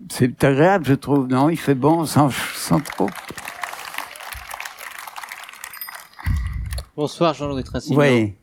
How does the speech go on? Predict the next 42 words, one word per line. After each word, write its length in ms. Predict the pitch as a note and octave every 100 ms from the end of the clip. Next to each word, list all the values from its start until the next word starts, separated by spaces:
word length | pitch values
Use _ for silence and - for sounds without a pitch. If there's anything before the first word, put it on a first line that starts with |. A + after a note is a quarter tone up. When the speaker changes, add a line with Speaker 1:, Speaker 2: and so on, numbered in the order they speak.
| _
Speaker 2:
Bonsoir, 360 | - B2 - B2
monsieur 200 | A#2 C3
Trintignant. 540 | A#2+ A2+ A#2+ A2+ A2+ - _ -
Speaker 1:
Bonsoir. 440 | C3 G#2+ C#3+ C3+
Speaker 2:
On 40 | A#2+
va 320 | A#2+ A2+ A2 G#2+ A2 - _ _ _ _ _ _
papoter 340 | - B2+ B2+ D3
un 80 | B2
petit 160 | D#3+
peu 180 | - A#3
ensemble. 540 | G#3 - A3 A3+ C3+ - _ -
Speaker 1:
Oui. 300 | B2+ C#3 A#2
Speaker 2:
Merci 300 | C3 B2 G3+
de 40 |
proposer 420 | F#3+ C#3 B2+ B2+ B2+
ce 180 | -
temps 260 | B2 - C3+
au, 300 | A2+ G#2+ A2
c'est 140 | -
un 60 | C3
joli 200 | B2 D#3
cadeau 260 | E3 D3 D3
que 40 |
vous 60 | B2
faites, 300 | - A#2+ -
euh, 160 | A2+
au 80 | A2
Festivalier, 680 | G#2+ B2 C3+ A#2 A#2 C3 A#2
Speaker 1:
Ah 40 |
bon. 140 | G#2+ G2
Speaker 2:
euh, 40 |
d'Anjou. 340 | A2+ B2 A2 G#2 - _ _ _
Speaker 1:
Merci. 540 | D3+ C#3+ - - C#3+ E3
Speaker 2:
Ils 100 | B2
vous 120 | B2+
sont 140 | B2 C3+
reconnaissants, 440 | - C3 B2 C3
je 100 | A2+
le 60 | A2+
sais. 300 | - A2+ G#2+ - - _ -
Speaker 1:
Merci, 440 | B2 B2 A2 - A2 G#2+ - -
merci. 320 | A#2 A#2+ -